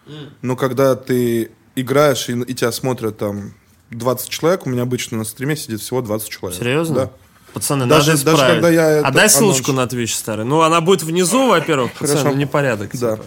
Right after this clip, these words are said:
Speaker 2: спасибо. Ну, просто, не знаю, походу, моя аудитория как-то, ей не особо интересно, как,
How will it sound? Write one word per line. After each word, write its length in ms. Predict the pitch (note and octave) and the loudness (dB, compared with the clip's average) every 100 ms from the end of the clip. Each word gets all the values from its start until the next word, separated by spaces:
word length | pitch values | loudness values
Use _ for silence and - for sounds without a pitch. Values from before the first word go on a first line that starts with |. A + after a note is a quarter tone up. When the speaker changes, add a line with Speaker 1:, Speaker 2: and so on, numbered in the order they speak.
| G#2 | -16
Speaker 2:
спасибо. 520 | - C3 B2 C#3 A2+ - | -8 -6 -4 -4 -4 -4
Ну, 220 | C3+ D#3+ | 0 0
просто, 540 | D#3+ F3+ F3+ F#3 F3+ E3 | 4 4 4 4 4 4
не 120 | E3+ | 2
знаю, 160 | D#3 E3 | 2 2
походу, 320 | D3 - D#3 | 2 0 0
моя 240 | D3 D#3 E3 | 2 4 4
аудитория 640 | C#3 B2 C3 D#3+ E3+ C#3+ | 2 -2 -2 0 2 0
как-то, 520 | - B2 - A#2 A2+ | -2 -6 -2 -2 0
ей 320 | A2+ A#2 B2+ B2+ | 0 0 0 2
не 100 | C3 | 0
особо 420 | B2 - C3+ A#2 | 0 -2 0 -2
интересно, 680 | A2+ B2+ C3+ C#3 A2+ G#2 G2+ | -2 0 0 0 -4 -8 -6
как, 180 | A2+ | -8